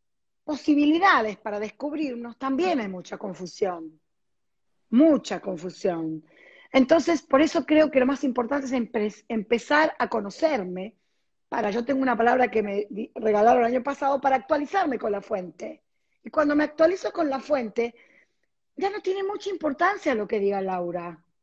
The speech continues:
No porque no respeto lo que diga Laura, al contrario. Pero a Laura le gusta ir en avión y a mí me gusta ir todavía en coche.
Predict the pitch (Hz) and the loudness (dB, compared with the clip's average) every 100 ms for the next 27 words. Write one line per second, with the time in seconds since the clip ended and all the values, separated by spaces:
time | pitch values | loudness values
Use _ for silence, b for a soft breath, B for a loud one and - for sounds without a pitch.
0 | _ - 320 381 330 302 285 285 - 381 | _ 0 0 0 0 2 2 -2 0 0
1 | - 269 220 220 202 202 202 190 190 196 | 2 2 2 -2 -2 -2 -2 -4 -4 -4
2 | - 220 208 277 359 370 220 190 185 170 | -4 -4 2 4 4 4 0 -2 -4 -8
3 | _ _ _ _ - 302 311 349 381 359 | _ _ _ _ -4 2 4 4 2 0
4 | 294 285 311 - 302 320 302 262 254 381 | 0 -4 -8 -6 -4 -4 -6 -6 -6 -4
5 | 381 254 - b 254 262 277 330 330 311 | -4 -6 -12 b -4 -2 -2 -2 -2 -2
6 | 330 - 294 311 277 294 277 285 294 262 | -6 -4 -2 -2 -2 -2 0 -2 -4 -6
7 | - 427 466 - - - | -6 -6 -8 -14 -12 -14